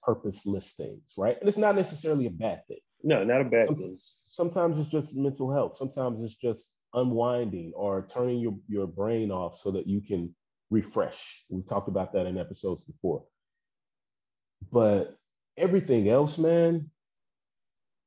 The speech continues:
Speaker 1: it should be wielded as a tool. Like, we should be so aware of the moments that we have, the moments that are coming,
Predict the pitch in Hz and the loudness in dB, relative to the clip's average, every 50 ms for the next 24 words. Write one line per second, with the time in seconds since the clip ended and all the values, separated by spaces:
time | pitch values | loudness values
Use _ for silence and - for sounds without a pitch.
0 | _ _ _ 139 147 147 - - 147 123 143 143 127 113 117 135 151 156 123 107 | _ _ _ -2 -2 0 0 0 4 6 6 6 6 6 8 8 8 6 6 4
1 | 104 101 101 110 104 95 92 - - 165 165 247 - 131 - - _ _ _ _ | 2 4 2 2 2 0 -4 -4 -2 0 0 0 0 -4 -10 -16 _ _ _ _
2 | _ _ - 117 117 110 104 101 - - - _ _ _ _ _ _ _ _ _ | _ _ -4 -2 -2 -2 -2 -4 -6 -12 -20 _ _ _ _ _ _ _ _ _
3 | _ _ 101 123 151 151 - 131 120 131 131 127 - - - 127 131 147 131 - | _ _ 0 0 0 0 -2 -2 2 2 2 2 0 -2 -2 0 2 2 2 2
4 | 113 101 101 110 117 127 127 120 104 95 95 92 87 92 92 101 110 131 147 160 | 0 0 0 2 4 4 4 4 2 0 -4 -8 -6 -4 -2 -2 -2 -2 -2 -4
5 | 170 - - - - 110 101 87 101 95 95 - 107 110 123 135 147 156 160 156 | -8 -10 -14 -14 -10 -8 -6 -6 -6 -6 -4 -2 -2 0 0 0 0 -2 -2 -6
6 | - - _ _ _ _ _ _ _ _ _ _ _ _ _ _ _ - 98 98 | -10 -16 _ _ _ _ _ _ _ _ _ _ _ _ _ _ _ -6 -2 0
7 | 101 113 131 135 131 117 - 107 98 90 87 - - - 127 135 143 147 151 156 | 4 4 4 4 4 2 0 -2 -4 -4 -6 -8 -6 -2 0 0 0 0 0 -2
8 | 156 | -6